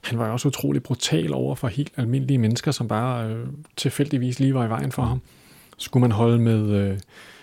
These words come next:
skulle man holde med Hoks Sang? Nej, for han virkede bare hele vejen igennem som en idiot. Altså,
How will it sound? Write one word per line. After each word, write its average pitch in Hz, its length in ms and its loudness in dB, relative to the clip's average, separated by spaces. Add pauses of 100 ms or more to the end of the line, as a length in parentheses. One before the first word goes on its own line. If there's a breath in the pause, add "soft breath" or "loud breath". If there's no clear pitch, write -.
(100)
skulle - 220 0
man 117 100 4
holde 117 200 4
med 120 80 2
Hoks 117 300 -2
Sang? 139 300 0 (420 loud breath)
Nej, 147 240 2
for - 160 -8
han 113 140 2
virkede 131 220 6
bare 123 180 2
hele 135 140 4
vejen 127 160 0
igennem 123 240 -2
som 120 140 -2
en 113 60 2
idiot. 117 440 2 (520 loud breath)
Altså, 104 240 0